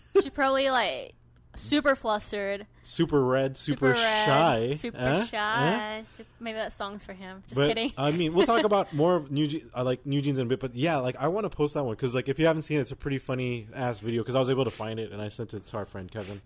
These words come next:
Speaker 2: She's like, "One of you."
Speaker 1: Yeah, she's
Speaker 2: <laughs> One of
Speaker 1: she's,
Speaker 2: us.
Speaker 1: she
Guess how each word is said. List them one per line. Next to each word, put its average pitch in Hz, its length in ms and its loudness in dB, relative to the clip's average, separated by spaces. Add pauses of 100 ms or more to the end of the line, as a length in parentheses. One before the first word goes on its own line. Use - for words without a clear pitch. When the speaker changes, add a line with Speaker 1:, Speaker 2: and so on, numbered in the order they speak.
Speaker 2:
She's 240 260 -8
like, 233 360 -2 (220)
"One 214 500 -4
of 180 180 -12
you." 156 480 -14 (360)
Speaker 1:
Yeah, 127 260 0
she's 139 440 2 (120)
Speaker 2:
<laughs> 508 100 0
One 254 300 2
of - 100 4
Speaker 1:
she's, 226 60 0
Speaker 2:
us. 214 240 4
Speaker 1:
she 190 120 2